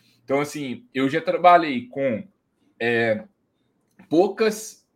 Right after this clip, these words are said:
poucos potenciais clientes e já trabalhei com excesso de potenciais clientes, que é o cenário atual que a gente vive por conta da alta geração de leads que a gente tem.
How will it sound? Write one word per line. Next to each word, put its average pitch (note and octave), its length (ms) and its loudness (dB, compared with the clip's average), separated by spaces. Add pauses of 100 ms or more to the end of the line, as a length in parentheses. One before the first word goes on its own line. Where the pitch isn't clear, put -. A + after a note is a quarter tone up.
(420)
poucos A3 340 0
potenciais C#3+ 680 0
clientes A2+ 540 -10 (320)
e C#3 60 -10
já E3+ 120 6
trabalhei D#3 400 -2
com E3+ 180 -4
excesso G3 640 -4
de - 100 -20
potenciais E3 600 -6
clientes, D#3+ 400 -10
que C3+ 100 -8
é C3 40 0
o C3 40 -6
cenário C3+ 400 -4
atual C3+ 340 -2
que C#3 80 -16
a C3+ 40 -14
gente C3+ 220 -16
vive C#3+ 420 -10 (260)
por C#3+ 120 -16
conta D3+ 280 -6
da D3+ 100 4
alta D3 280 2
geração D3+ 440 -4
de D3+ 120 -14
leads C#3+ 260 -12
que D3 100 -14
a C3 40 -16
gente C#3 200 -20
tem. C3+ 300 -8